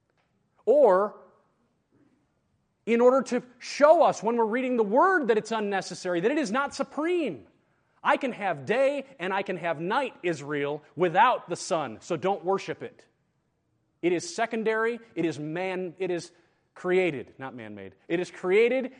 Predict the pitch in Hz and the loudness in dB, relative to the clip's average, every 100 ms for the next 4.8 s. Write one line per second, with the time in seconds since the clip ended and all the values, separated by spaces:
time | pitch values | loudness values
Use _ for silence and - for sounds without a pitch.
0 | - 185 185 180 _ - - 247 247 196 | -12 -8 -6 -8 _ -12 -4 -4 -2 -4
1 | 160 120 92 _ _ _ _ _ _ - | -4 -6 -10 _ _ _ _ _ _ -4
2 | 220 262 240 208 262 247 196 185 185 226 | 0 0 0 0 0 0 -2 -2 2 4
3 | 247 202 196 190 175 190 233 240 233 214 | 4 2 0 -2 -4 -4 -4 0 0 0
4 | 185 180 185 233 180 226 233 | -2 0 0 0 0 0 2